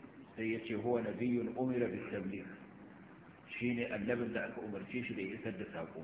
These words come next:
Wala nabiyyin sai ya ce lam yu'mar bit tabligh. Shi ne manzo ko annabin da ba umarta da isarwa ba.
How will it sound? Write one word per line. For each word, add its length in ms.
Wala 400
nabiyyin 500
sai 140
ya 80
ce 140
lam 200
yu'mar 360
bit 240
tabligh. 340
Shi 140
ne 260
manzo 760
ko 180
annabin 420
da 80
ba 160
umarta 420
da 300
isarwa 460
ba. 100